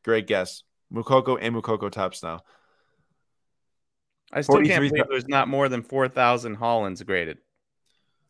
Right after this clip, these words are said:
Speaker 1: Oh, no. There, remember that. Those sets, well, this is P S A tens, remember.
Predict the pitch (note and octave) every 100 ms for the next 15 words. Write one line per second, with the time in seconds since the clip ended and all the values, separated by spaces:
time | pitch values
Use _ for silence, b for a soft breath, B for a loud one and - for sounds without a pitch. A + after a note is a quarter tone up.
0 | _ _ _ B2+ A#2+ A#2 G#2+ A#2 C3 -
1 | - C3+ D#3 C3 G#2+ A2 - B2 - E3+
2 | A#2+ A#2 - - B2+ G#2 - _ _ _
3 | _ C#3 C3 C3+ C#3 B2 G2 - G2+ E2+
4 | E2 D#2 D2+ D2+ F#2